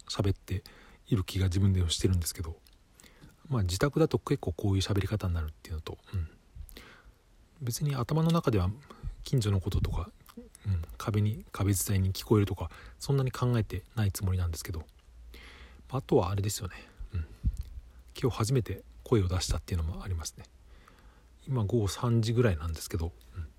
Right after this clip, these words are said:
本当に朝起きて一言も発しなかったなっていう、うん、子供がいると必ずですね、何かしら喋るから、大体言葉を発してるんですけど、そういえば一人暮らしの時ってほとんど喋ってなかったなっていうのをですね、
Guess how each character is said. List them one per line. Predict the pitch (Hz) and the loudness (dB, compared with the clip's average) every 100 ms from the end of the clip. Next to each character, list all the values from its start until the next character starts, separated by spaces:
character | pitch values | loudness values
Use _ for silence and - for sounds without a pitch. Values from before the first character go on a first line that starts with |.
| - - _ _ _ - | -20 -20 _ _ _ -6
本 | 117 | -4
当 | 104 | 0
に | 113 | 0
朝 | 117 92 | 0 0
起 | - | -2
き | |
て | - 82 - _ _ _ _ - - _ - | -10 -12 -12 _ _ _ _ -20 -20 _ -20
一 | - 139 | 4 4
言 | 120 113 | 4 2
も | 107 | -2
発 | - 107 | 0 0
し | 120 | 2
な | 107 | 0
か | |
っ | 95 | -2
た | - | -8
な | 90 | -10
っ | - - | -10 -12
て | 80 | -12
い | |
う、 | 80 _ - - - - - - - - - | -12 _ -20 -20 -20 -20 -20 -20 -20 -18 -6
う | |
ん、 | 87 - - - - - - - | -6 -6 -14 -2 -2 -2 -6 -6
子 | - 127 | -4 0
供 | 160 170 | 4 4
が | |
い | 160 | 4
る | 143 | 2
と | |
必 | 139 - 127 131 | 0 0 0 0
ず | 113 101 | 0 -2
で | |
す | 90 | -4
ね、 | - 92 | -6 -2
何 | 101 107 | 0 2
か | 123 | 2
し | 113 | 2
ら | 95 - - - - | 0 -2 -16 -20 -12
喋 | - - 101 | -6 0 2
る | 87 | 0
か | - | -2
ら、 | 82 - - - - - - | -10 -12 -20 -20 -20 -20 -18
大 | - 110 | -8 -4
体 | 123 | -2
言 | 110 117 113 | 4 6 6
葉 | |
を | 101 | 4
発 | - - | 2 0
し | - | 2
て | |
る | 101 | 2
ん | |
で | 87 | 2
す | - | -2
け | |
ど、 | 78 76 _ - - - - - - | -10 -10 _ -20 -20 -20 -20 -20 -20
そ | - | -6
う | |
い | 151 | -4
え | |
ば | 113 | -4
一 | - - | -4 0
人 | |
暮 | 143 156 | 2 2
ら | |
し | 117 98 | 2 0
の | |
時 | - - | -2 -6
っ | |
て | - | -12
ほ | - | -8
と | 135 | -4
ん | |
ど | 104 | -2
喋 | - 107 | -2 -2
っ | |
て | - | 0
な | 101 | 0
か | 95 | 0
っ | 87 | -2
た | - | -4
な | 85 | -4
っ | |
て | 82 | -4
い | - | -8
う | |
の | |
を | 73 | -10
で | |
す | - | -10
ね、 | 82 | -12